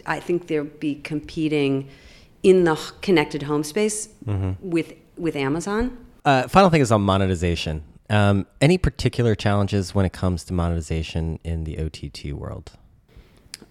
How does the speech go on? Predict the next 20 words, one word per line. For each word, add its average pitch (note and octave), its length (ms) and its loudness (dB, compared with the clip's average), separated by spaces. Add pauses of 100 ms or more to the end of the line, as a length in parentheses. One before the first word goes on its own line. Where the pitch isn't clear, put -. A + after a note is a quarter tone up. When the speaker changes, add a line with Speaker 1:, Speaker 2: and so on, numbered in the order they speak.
(160)
Speaker 1:
For - 380 0
us, E3 540 -4 (220)
uh, D#3 180 -4 (120)
at C3+ 200 -2
C D3 160 -4
B C3+ 140 -2
S, C3 400 -4 (180)
we D3 140 -8
do C3+ 320 -4
not A#2+ 180 0
have A2+ 140 -6
a - 40 -10
challenge - 420 -8
monetizing A2 580 -8
in A#2 100 -8
the - 140 -8
O - 60 -14
T - 160 -14
T - 180 -14
world. - 380 -14